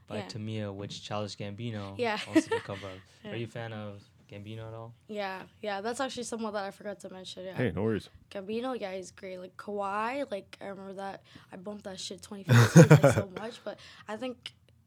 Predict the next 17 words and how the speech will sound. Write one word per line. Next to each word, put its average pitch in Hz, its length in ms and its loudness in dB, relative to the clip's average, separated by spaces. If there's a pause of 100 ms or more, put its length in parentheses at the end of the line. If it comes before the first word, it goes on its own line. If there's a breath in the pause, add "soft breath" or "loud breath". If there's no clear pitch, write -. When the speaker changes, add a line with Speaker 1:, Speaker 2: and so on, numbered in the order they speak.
Speaker 2:
he, 240 200 -6
like, 247 160 -2
always 262 300 0
changes 233 500 -4
his, 220 200 -6
like, 185 180 -10
style, 214 480 -6
kinda, 320 320 -8
but 240 160 -6
it 208 120 -8
Speaker 3:
Yeah. 226 100 -4
Speaker 2:
always, 240 240 -4
like, 214 120 -6
works, 196 520 -10
you 196 40 -14
know? 196 140 -10
Like, 214 240 -8